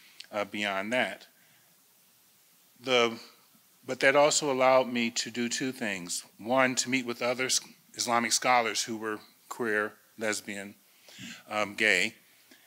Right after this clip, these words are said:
and then also to run M G M, Muslim Gay Men, which was an online Yahoo group. And it was there that through my train, additional training with the, um, head of the Islamic, um, Shura Council,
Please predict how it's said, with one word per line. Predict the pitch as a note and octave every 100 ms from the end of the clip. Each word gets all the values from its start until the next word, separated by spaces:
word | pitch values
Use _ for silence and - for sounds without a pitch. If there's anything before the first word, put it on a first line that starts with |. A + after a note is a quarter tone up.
| _ -
and | B2+ B2
then | B2
also | A#2+ C3+ D3 - B2+ B2
to | - A#2
run | B2+ B2+ A#2 A#2
M | B2+ A#2+
G | A#2+ A#2+
M, | G#2+
Muslim | A2 A2+ A2+
Gay | G#2+ G#2+
Men, | G#2 A#2 F#2 F#2+
which | B2 -
was | A2 F#2+
an | G#2+
online | A2+ A2 A2 G#2+ G#2+ G#2+ -
Yahoo | A#2 B2+ A#2+ G2+
group. | G2 F#2 F2 _ - _ - - - -
And |
it | B2+
was | B2 A#2
there | B2 D#3 D#3+ D#3+
that | C3+ B2+
through | C3
my | B2 A#2
train, | A2+ - - D#3 C#3+
additional | A#2 B2 D3 C#3 B2+
training | - C3+ C3 A#2 A2+ A2 - A#2
with | A#2+ - - -
the, | A#2 G#2+
um, | A2 - - - - -
head | D#3+ D3+ D3+ D3 - - _ _ _
of | B2+ A#2
the | A#2+
Islamic, | A#2 C3+ C3 B2 A#2+ - _ _ _ - G2+
um, | G#2 G2+ A2 -
Shura | - E3 D3 A#2
Council, | A#2 F#2+ - - -